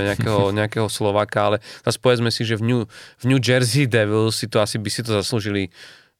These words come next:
Speaker 1: e, asi aj trošku iný,
Speaker 2: Jesper Bratt.
Speaker 1: iní hráči, napríklad, ale
Speaker 2: Ktorý nebol ako vybratý,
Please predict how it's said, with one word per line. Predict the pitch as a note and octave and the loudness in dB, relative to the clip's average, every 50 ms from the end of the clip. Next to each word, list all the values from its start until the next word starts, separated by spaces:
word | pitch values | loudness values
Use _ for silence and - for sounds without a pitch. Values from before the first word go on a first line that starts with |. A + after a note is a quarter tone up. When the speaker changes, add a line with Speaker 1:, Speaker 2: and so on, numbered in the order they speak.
| _ _ - | _ _ -8
Speaker 1:
e, | - G#2+ G2+ G2 G2 F#2+ F#2+ F#2+ F#2+ F#2+ F#2+ - - | -4 -2 0 0 2 2 0 0 0 -2 -4 -6 -6
asi | - A2+ G#2 - - | -6 -4 -4 0 -2
aj | A2 - | -2 0
trošku | - G2+ G2 - - A#2+ | -2 -6 -6 -4 -6 -4
iný, | - A2 A2 G2+ - G#2 | -2 0 2 2 2 2
Speaker 2:
Jesper | G2+ G2 G2 F2+ | 2 2 0 0
Bratt. | E2 F2+ F2+ F2 F2+ - _ - - _ _ _ - | 2 0 0 0 0 -2 _ -20 -20 _ _ _ -4
Speaker 1:
iní | A#2 A2+ A2+ | -2 0 0
hráči, | G2+ G#2 G2 F#2+ F#2+ - - | 0 0 0 -2 -2 -2 -4
napríklad, | A2 A2 A2+ A2+ G#2+ B2 A#2 - - G2+ F#2 - | -4 0 0 0 0 0 -4 -2 -2 -4 -4 -4
ale | - - G#2 G#2 G#2 G#2 - _ _ - | -4 -2 0 2 0 0 -2 _ _ -20
Speaker 2:
Ktorý | _ - - G#2+ G2 G2 | _ -4 -2 0 0 2
nebol | F#2+ F#2 F#2+ F#2+ F#2+ F2+ F2+ F2+ G2+ A2+ _ | 0 0 2 2 0 0 0 -4 -8 -12 _
ako | - - - F#2 | -18 -10 -8 -4
vybratý, | F2+ F2+ F2+ F2+ F#2 F#2+ F2+ - G#2+ G#2+ G#2+ | -4 -2 -2 0 0 0 0 -2 -4 -6 -6